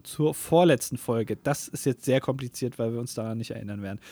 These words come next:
„Vielen Dank für deine Tipps in Sachen Disneyland, Andi. Ich habe noch einmal in die Folge vom letzten Jahr reingehört.“ Das ist Folge zweihundertfünfundzwanzig vom fünften Dezember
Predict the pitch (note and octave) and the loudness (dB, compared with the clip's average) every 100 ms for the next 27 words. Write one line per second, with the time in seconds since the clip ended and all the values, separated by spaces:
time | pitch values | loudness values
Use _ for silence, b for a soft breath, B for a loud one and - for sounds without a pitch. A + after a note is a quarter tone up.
0 | B - G#3 G#3 G3+ G3 F3+ E3 D#3 - | B -2 0 2 2 2 2 2 2 0
1 | A#3+ - D#3+ D#3+ D#3 C#3+ A#3 - D#3+ A#2 | -4 -4 -2 0 0 2 2 2 2 0
2 | G#2 F#2 - A2 G2+ - C3 D#3 G3 G#3 | 0 -2 -6 -8 -8 -10 -4 0 2 0
3 | F3+ - C#3 D#3 D#3+ D3+ C#3+ C3+ B2+ - | -4 -4 0 2 2 0 -2 -2 -2 2
4 | C3+ C3 - A#2+ C3+ - C3+ A2 C3 F#3 | 2 2 -2 -2 -2 -2 -2 -2 -2 0
5 | E3 F3 F3+ A#2+ A#2+ - A#2 G#2+ - G2+ | 0 0 0 -4 -6 -4 -4 -4 -6 -8
6 | G2 C3 B2 B2 B2 C3 - A2 - E3 | -6 -6 -6 -6 -6 -6 -8 -8 -4 -4
7 | - B2+ - G3 A3 A3 | -4 -6 -2 0 2 2